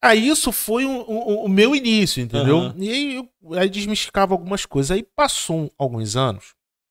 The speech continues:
Speaker 1: eu fui de uma igreja aqui na Barra da Tijuca. E aí, é, o pastor dessa igreja,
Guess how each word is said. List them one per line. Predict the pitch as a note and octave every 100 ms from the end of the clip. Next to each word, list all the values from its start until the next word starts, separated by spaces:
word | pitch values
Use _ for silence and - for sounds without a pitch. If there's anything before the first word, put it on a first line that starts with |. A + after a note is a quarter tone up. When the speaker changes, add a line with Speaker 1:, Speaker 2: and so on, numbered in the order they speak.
| _ _ _ _ _ _ -
Speaker 1:
eu | E3
fui | - - D3 C#3+
de |
uma | D3+ E3
igreja | D3+ D3 E3 C#3
aqui | -
na | G#2
Barra | G2 F#2+
da | F#2+
Tijuca. | - A#2 A#2 B2 _ _ _ _ - - _ _
E | E3
aí, | G3 F3+ F3+ G#3 B3+ C4 F#3+
é, | A#3 D3
o | C3+
pastor | - D3+ - - E3
dessa | C3 - C3+
igreja, | B2+ B2+ D#3 D#3+ D#3+